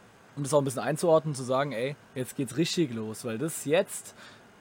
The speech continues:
ich glaub, viele waren schon auch enttäuscht, ob des Ergebnisses vor allem,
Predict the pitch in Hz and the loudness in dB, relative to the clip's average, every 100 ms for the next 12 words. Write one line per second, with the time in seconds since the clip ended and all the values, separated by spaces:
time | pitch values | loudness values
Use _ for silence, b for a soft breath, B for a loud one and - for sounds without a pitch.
0 | - - - - - - 175 170 175 208 | -20 -20 -20 -18 -6 4 4 4 2 8
1 | 208 196 151 147 165 - 170 180 160 151 | 10 10 8 6 6 4 2 6 6 6
2 | 131 127 147 165 226 - - - - - | 0 0 2 4 2 -4 -12 -20 -20 -20
3 | - - - - - 139 - 131 123 113 | -20 -20 -20 -16 -8 -8 -6 -8 -6 -2
4 | 151 - 170 165 - 160 135 156 175 | -2 -2 -4 -4 -4 -2 0 0 -2